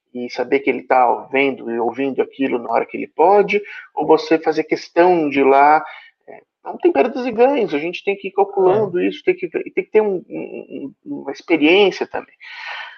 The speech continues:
Speaker 1: O judiciário fez um esforço muito grande pra atu-, é,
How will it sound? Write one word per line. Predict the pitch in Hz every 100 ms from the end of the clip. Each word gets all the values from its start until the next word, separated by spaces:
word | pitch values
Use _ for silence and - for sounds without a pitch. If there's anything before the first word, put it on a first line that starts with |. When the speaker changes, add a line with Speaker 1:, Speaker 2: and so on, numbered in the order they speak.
| - -
Speaker 1:
O | 208
judiciário | 214 202 - - 180 202 208 208
fez | 185 180
um | 180
esforço | - 180 180 175
muito | 175 196 285 254 165
grande | 170 170 175 175
pra | - 170 160 160 156 -
atu-, | 139 _ 139 131 135
é, | - -